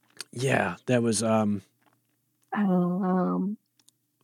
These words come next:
Speaker 1: I can't think of,
Speaker 2: a
Speaker 1: I can't
Speaker 2: character name or a real
Speaker 1: No, no,
Speaker 2: person?
Speaker 1: no. Um, uh,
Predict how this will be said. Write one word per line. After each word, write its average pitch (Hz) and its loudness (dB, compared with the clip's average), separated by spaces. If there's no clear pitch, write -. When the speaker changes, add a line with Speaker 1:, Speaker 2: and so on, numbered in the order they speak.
Speaker 1:
I 131 0
can't 156 2
think 131 2
of, 120 2
Speaker 2:
a - 2
Speaker 1:
I 135 4
can't - 4
Speaker 2:
character 233 4
name 262 10
or 196 8
a 185 4
real - 6
Speaker 1:
No, 190 10
no, 233 8
Speaker 2:
person? 220 6
Speaker 1:
no. 160 2
Um, 156 4
uh, 127 0